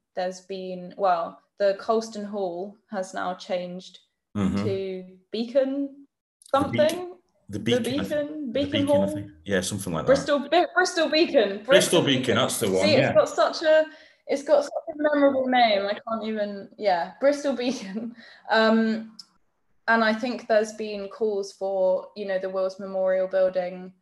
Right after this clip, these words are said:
Speaker 1: um, which is named after the Wills family, who were also, I think, involved in slavery.
Speaker 2: Mm.
Speaker 1: Um,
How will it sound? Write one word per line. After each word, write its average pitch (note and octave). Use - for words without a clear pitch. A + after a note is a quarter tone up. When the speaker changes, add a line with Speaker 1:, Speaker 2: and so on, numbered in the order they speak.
Speaker 1:
um, F3+
which F#3+
is F#3
named F3+
after F#3
the F#3
Wills F#3
family, F3+
who F#3
were F3
also, F3+
I F3
think, F#3
involved F3
in F#3
slavery. F3+
Speaker 2:
Mm. G3+
Speaker 1:
Um, F3+